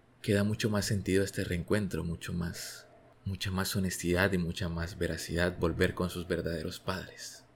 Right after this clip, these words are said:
Que la película no se da mucho en esto de explicar o que, carajo, los reyes nunca desconfiaron de que,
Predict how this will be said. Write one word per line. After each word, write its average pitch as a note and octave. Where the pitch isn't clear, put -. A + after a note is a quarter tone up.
Que F2+
la F#2+
película C#3
no A2+
se -
da F2+
mucho F#2+
en E2+
esto F2
de F2+
explicar F2+
o F2
que, -
carajo, G2
los F2
reyes F2+
nunca F#2+
desconfiaron F#2
de F2
que, E2+